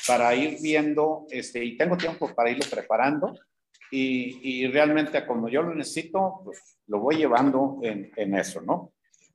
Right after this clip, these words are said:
Entonces, eh, en esa entrevista dice que el comportamiento pasado predice el comportamiento futuro.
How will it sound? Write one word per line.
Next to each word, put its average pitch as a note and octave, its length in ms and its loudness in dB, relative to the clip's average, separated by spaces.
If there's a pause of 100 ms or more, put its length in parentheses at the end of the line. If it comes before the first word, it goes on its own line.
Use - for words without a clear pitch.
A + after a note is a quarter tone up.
(220)
Entonces, E3+ 640 2 (340)
eh, D3 400 2
en D#3+ 160 2
esa A3 220 2
entrevista F#3+ 920 0 (1300)
dice F3+ 300 0
que F3 80 0
el D#3+ 160 0
comportamiento D3+ 1160 0 (120)
pasado C3+ 800 2 (1400)
predice D3 960 -2
el B2 240 -6
comportamiento A2+ 1000 -2
futuro. C3+ 600 -4